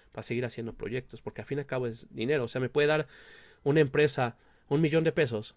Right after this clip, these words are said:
y te puede hacer la mejor película del mundo, pero no ganaste nada. Al próximo año, pues, o sea, sí está padre, pero,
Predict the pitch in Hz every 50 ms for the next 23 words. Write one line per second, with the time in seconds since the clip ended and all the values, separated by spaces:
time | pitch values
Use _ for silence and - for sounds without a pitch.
0 | _ - 131 127 - 139 - 156 - 165 160 156 135 120 - - 147 - - 147
1 | 143 - 151 151 131 123 135 147 151 139 135 120 - - 123 117 117 117 123 143
2 | 147 147 143 151 139 - 151 143 156 151 156 170 214 - _ _ _ _ _ _
3 | _ _ _ _ _ _ _ _ _ _ _ _ _ _ _ _ _ _ _ _
4 | - - 123 117 - - 147 143 - 160 156 160 156 156 165 180 202 226 - -
5 | _ _ _ _ _ _ _ _ _ _ _ _ _ _ _ _ _ _ _ _
6 | _ _ _ _ _ _ _ _ _ _ _ - 143 127 - 131 120 143 131 131
7 | - 180 180 196 208 - - 220 220 220 214 202 208 240 302 - _ _ _ _
8 | _ - 185 185 190 180 185 202 247 294 -